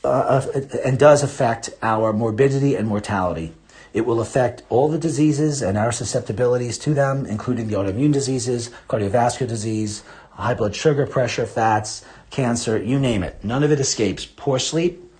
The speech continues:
poor immune, immune system, poor healing. You've opened her up to a can of worms, of worms. But proper sleep will do just the opposite. It's not a panacea, but it is a fundamental aspect of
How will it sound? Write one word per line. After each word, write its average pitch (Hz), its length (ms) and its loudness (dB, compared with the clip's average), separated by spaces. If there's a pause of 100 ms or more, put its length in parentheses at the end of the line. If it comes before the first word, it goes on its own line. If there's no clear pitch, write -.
poor 120 260 2
immune, 131 320 2 (100)
immune 143 280 2
system, 151 340 0
poor 107 200 -4
healing. 143 520 -2 (240)
You've 110 200 -4
opened 123 280 0
her 120 100 2
up 117 140 0
to 107 120 -2
a 95 40 -6
can 110 260 -2
of 95 160 -2
worms, 87 460 -4
of 101 100 -4
worms. 92 500 -2 (520)
But 135 320 2 (160)
proper 151 380 2
sleep 190 400 -2 (180)
will 123 120 -2
do 113 200 -2
just 123 340 -2
the 110 180 -8
opposite. 101 600 -4 (120)
It's 82 160 -12
not 92 180 -6
a 117 60 -4
panacea, 139 640 -4 (500)
but 117 220 -2
it 127 140 0
is 135 200 0
a 92 160 -2
fundamental 156 960 -2
aspect 113 680 -4 (120)
of 110 380 0